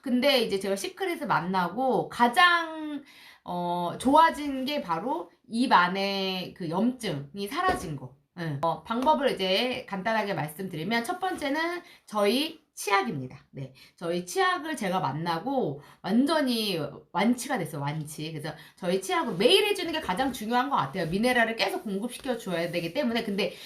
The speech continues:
입 안은 점막으로 돼 있기 때문에 가장 흡수가 되게 높아요.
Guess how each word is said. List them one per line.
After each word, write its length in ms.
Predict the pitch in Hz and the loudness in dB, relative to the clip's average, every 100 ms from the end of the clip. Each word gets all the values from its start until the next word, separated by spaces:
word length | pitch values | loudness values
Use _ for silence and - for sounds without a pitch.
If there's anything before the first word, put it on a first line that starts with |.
| - 226 | -6 0
입 200 | 277 233 | 4 6
안은 360 | 185 226 233 | 6 4 -2
점막으로 600 | 196 208 247 370 370 311 | -2 0 4 4 4 -2
돼 140 | 220 170 | -2 -2
있기 280 | 156 165 | -4 -10
때문에 340 | 196 185 240 240 | -6 -4 -2 -4
가장 400 | 208 202 262 311 | -4 2 2 2
흡수가 480 | 415 - 392 349 214 | -4 -8 -2 0 0
되게 300 | 180 180 160 | -2 -2 0
높아요. 540 | 190 - 320 190 | 2 2 4 4